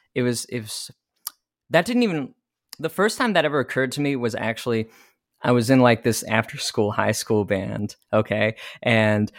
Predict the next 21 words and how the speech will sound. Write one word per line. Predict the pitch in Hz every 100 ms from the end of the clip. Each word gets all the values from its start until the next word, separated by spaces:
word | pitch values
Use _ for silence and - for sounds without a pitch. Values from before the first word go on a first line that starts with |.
| -
we | 117 127 123
covered | 131 120 117
a |
Fishbone | 117 135 131 - 110 104
song, | - 110 101
Sunless | 98 - 117 113 113
Saturday. | - - 107 123 139 151 165 190 - -
And | 113
so | - 113
I |
had | 107 113
everybody | 110 113 131 127
in | 113
the |
band, | 98 110 113
like, | 104 101
have | - 110 110
to | 113
listen | 107 113 123
to | 107
Fishbone. | - 123 - - 104 101